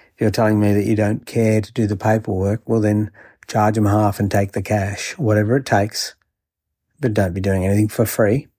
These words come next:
because when things get tough, guess what's gonna haunt your mind? If someone doesn't pay a major contract, but you need small amounts of cash flow, what's gonna haunt your mind? So be aware that those jobs that you're supposed to do, the hard jobs first.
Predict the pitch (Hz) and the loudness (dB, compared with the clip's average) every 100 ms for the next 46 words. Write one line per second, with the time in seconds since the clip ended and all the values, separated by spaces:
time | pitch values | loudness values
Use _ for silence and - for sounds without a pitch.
0 | _ _ _ _ _ - 101 110 107 101 | _ _ _ _ _ -6 -2 0 2 2
1 | 98 127 123 104 127 - 165 185 - 110 | 2 2 2 0 -2 -2 -2 -2 -2 -2
2 | 101 - 104 - 110 101 110 110 110 110 | -2 0 -2 0 -2 0 2 2 2 2
3 | 113 101 80 - - - - _ _ _ | 2 0 -4 -8 -10 -12 -16 _ _ _
4 | _ _ _ _ - 110 - 127 123 120 | _ _ _ _ -6 -4 0 2 2 0
5 | 113 - 127 123 123 139 123 113 - 107 | -2 0 2 4 4 2 2 -2 0 -2
6 | 101 98 95 104 110 107 101 - 107 110 | 0 -4 -4 -2 0 2 0 0 2 2
7 | 107 107 107 120 127 123 90 78 101 _ | 2 0 -2 -2 0 0 -4 -6 -10 _
8 | _ - 107 - 98 95 - 110 98 110 | _ -8 -8 -4 -2 -2 0 0 0 0
9 | 101 104 98 98 95 - _ _ _ _ | 2 2 2 0 -6 -12 _ _ _ _
10 | _ _ _ _ - 107 120 147 156 120 | _ _ _ _ -6 -2 0 2 2 2
11 | 104 104 107 - 113 110 104 131 113 104 | 2 2 0 0 0 0 0 0 0 -2
12 | 107 120 110 - 110 123 151 - 101 98 | -2 0 0 -2 -4 -2 -2 -2 -2 0
13 | 117 113 107 139 190 113 98 101 - - | 2 2 2 2 2 0 0 -2 -10 -4
14 | 95 160 - - | 0 0 0 -10